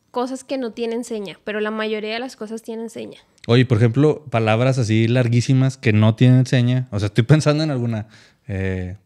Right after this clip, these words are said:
Speaker 1: Jurisprudencia.
Speaker 2: ¿Y es, ahí sí te tienes que aventar letra por letra?
Speaker 1: Sí, es letra por letra. Si estoy en un evento,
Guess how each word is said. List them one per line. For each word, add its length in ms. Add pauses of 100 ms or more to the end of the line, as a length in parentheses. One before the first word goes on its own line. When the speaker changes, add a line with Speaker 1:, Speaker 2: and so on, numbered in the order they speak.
(120)
Speaker 1:
Jurisprudencia. 1040 (520)
Speaker 2:
¿Y 140
es, 140
ahí 180
sí 140
te 100
tienes 240
que 60
aventar 440 (440)
letra 320
por 100
letra? 380 (240)
Speaker 1:
Sí, 300
es 160
letra 400
por 140
letra. 380
Si 140
estoy 280
en 160
un 100
evento, 800